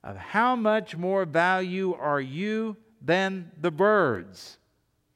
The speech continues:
And which of you, by being anxious, can add a single hour to his span of life?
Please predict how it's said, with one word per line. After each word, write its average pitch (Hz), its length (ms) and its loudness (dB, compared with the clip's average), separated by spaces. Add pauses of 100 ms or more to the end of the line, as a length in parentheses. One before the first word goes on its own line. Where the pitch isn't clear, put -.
(340)
And 180 200 -2
which 311 260 0
of 175 160 -2
you, 185 400 2
by 151 220 -2
being 160 400 -4
anxious, 165 800 -6 (500)
can - 200 -10
add 185 260 -2
a 117 100 -4
single 247 800 -4
hour 131 580 -2 (380)
to 135 440 -6
his 113 320 -6
span 147 600 -6
of 131 240 -8
life? 113 680 -2